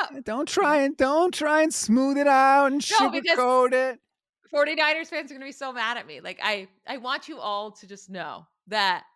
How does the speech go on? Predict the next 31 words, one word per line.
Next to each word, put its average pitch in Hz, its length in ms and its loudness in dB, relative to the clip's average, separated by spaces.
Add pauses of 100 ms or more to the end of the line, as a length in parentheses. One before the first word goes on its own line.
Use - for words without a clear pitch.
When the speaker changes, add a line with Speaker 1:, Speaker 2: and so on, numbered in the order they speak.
(200)
Speaker 1:
I, 240 440 0
you 247 120 -12
guys 247 280 -6
have 247 120 -16
made 214 220 -16
me 185 140 -20
crazy, 180 420 -18 (220)
okay? 202 340 -6
When 214 160 -12
I 233 160 -8
watch 262 340 -8
the 277 80 -14
Speaker 2:
<laughs> - 60 -18
Speaker 1:
forty-niners 226 600 -10
games, 202 260 -14
I 202 80 -12
care - 420 -12
so 240 280 -14
much. 254 440 -8 (300)
And 233 280 -8 (360)
I'm 226 200 -4
mad 262 260 -2
at 277 120 -12
you 175 160 -14
all 170 320 -14
because 240 260 -12
you 254 100 -14
made 233 340 -12
me 233 160 -14
this 196 200 -18
person 190 680 -12